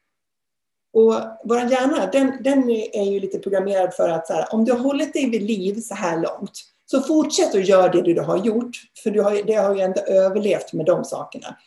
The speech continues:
Eh, den älskar inte när vi gör nya saker så där automatiskt. För att nya saker innebär ju automatiskt en risk, eftersom det andra vi har gjort, det var, har vi ju faktiskt bevisligen överlevt.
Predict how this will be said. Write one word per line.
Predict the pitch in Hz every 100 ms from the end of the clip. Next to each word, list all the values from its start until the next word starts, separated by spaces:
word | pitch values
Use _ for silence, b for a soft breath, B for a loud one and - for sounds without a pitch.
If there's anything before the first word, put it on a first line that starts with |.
| b b -
Eh, | 202 -
den | 196 233
älskar | 226 240 - 277
inte | 196 175
när | 170
vi | 165
gör | 160 165
nya | 156 160 -
saker | - 240 - - 170 - - _ _ _ _ _ _ -
så |
där | 170 -
automatiskt. | 175 - 180 185 - - - - _ _ _ _
För | 190
att |
nya | 226 220 220
saker | 220 202 185
innebär | - 170 170 160 160
ju | -
automatiskt | 170 - 190 233 226 - - - -
en | 170 165
risk, | 196 - - - - _ _ _
eftersom | 165 175 170
det | 175
andra | 175 175 208
vi | -
har |
gjort, | - 78 - - - _ _ _ _
det | 170 185 165 165 - - - 180
var, | 175 170 - 156
har | 185 165
vi |
ju | 165
faktiskt | - - - 156 -
bevisligen | 185 240 226 - - - -
överlevt. | 170 160 170 165 - - -